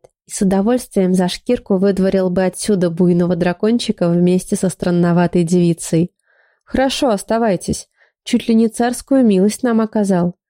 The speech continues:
"Нет уж", тут же возразил Гринфрог, скрестив лапки на груди. "Это ты хорошо оставайся". "Не связывайся ты с ним",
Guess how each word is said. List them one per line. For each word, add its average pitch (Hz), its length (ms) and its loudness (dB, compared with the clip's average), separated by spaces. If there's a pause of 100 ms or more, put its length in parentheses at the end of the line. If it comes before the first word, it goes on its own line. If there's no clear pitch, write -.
(300)
"Нет 175 640 2
уж", 190 240 -2 (340)
тут 302 220 2
же 240 100 2
возразил 208 500 2
Гринфрог, 196 600 0
скрестив - 580 -4
лапки 190 360 -2
на 185 120 2
груди. 170 520 0 (400)
"Это 320 220 0
ты 277 240 0
хорошо 180 480 -2
оставайся". 175 840 -2 (420)
"Не 233 200 2
связывайся 240 720 0
ты 233 120 0
с - 120 -2
ним", 190 300 2